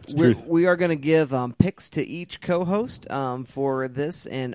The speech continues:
Speaker 2: Arthur gets first pick, and we don't know what it is.
Speaker 1: And we've got a very special treat to round out this marathon.
Speaker 2: <laughs> To round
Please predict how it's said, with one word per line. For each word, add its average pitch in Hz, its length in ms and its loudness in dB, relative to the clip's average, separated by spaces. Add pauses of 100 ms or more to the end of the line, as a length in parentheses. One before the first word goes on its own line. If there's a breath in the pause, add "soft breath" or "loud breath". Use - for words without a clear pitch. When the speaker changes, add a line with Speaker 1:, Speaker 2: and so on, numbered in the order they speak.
Speaker 2:
Arthur 147 360 -6
gets 143 240 -6
first 143 280 -6
pick, 180 260 -6
and 135 120 -4
we 165 160 -4
don't 165 280 -2
know 147 140 -6
what 156 200 0
it 127 120 -4
is. - 360 -4
Speaker 1:
And 90 80 -2
we've 87 140 0
got 87 180 4
a - 40 0
very 85 220 0
special 87 340 0
treat - 280 -2
to 71 80 -6
round 78 260 -2
out 78 180 -2
this - 180 -6
marathon. 76 640 -6
Speaker 2:
<laughs> - 40 -20 (360 loud breath)
To - 120 6
round - 340 8